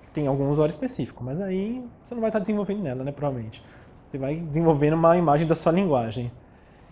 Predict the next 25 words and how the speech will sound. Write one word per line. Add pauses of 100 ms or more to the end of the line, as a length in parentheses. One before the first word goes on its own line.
(120)
E
aí
eu
exponho
alguns,
esses
daí
na
exposição
do
Docker,
tá?
Eu
crio
alguns
scripts
pra
simular
o
que
o
Rails
fazia
no
passado.